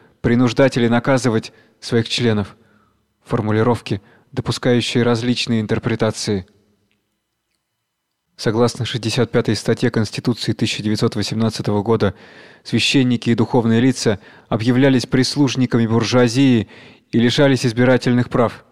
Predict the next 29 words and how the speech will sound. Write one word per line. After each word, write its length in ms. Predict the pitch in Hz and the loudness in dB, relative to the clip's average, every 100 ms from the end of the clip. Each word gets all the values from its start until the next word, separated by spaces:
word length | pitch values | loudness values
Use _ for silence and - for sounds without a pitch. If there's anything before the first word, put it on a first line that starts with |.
| _ _ _ _ _ _ | _ _ _ _ _ _
По 80 | 127 | -2
этой 220 | 120 123 | 0 0
причине 460 | 123 123 - 131 120 | 0 0 0 0 2
они 140 | 120 | 2
либо 220 | 120 120 | 2 2
вообще 420 | 113 113 - - 143 | 2 0 0 -2 0
не 100 | 131 | 0
получали 460 | 127 123 139 117 | 0 2 2 0
продовольственных 680 | 113 113 113 117 110 117 117 | 0 0 2 0 -2 -4 -4
карточек, 560 | 123 120 110 - 110 - - - - | 0 0 0 -4 -6 -10 -20 -20 -6
либо 240 | 117 127 123 | -2 0 0
получали 480 | 131 131 - 131 | 0 0 2 0
карточки 460 | 123 147 143 - - | 0 0 -2 -6 -4
самой 320 | - 135 131 | -2 0 0
низшей 280 | 135 127 131 | -2 -2 -2
категории. 640 | 127 135 131 127 113 101 - _ _ _ _ _ _ _ _ - | -2 -2 0 2 2 -2 -8 _ _ _ _ _ _ _ _ -4
Их 160 | 123 107 | -4 -2
детей 320 | 117 147 127 | -2 0 0
не 120 | 120 | 0
принимали 420 | 113 113 120 120 | 0 0 0 2
в 60 | 117 | 0
учебные 420 | 110 131 120 117 | 0 0 0 0
заведения, 640 | 113 123 120 123 110 101 - _ _ _ - | 2 0 2 2 0 -4 -8 _ _ _ -8
кроме 260 | 127 110 110 | -2 0 0
начальных 400 | 107 120 113 - | 0 0 0 -2
школ 320 | - 113 92 _ - | -2 -2 -2 _ -8
и 80 | |
так 180 | 107 113 | -4 -2
далее. 360 | 107 107 101 | 0 0 0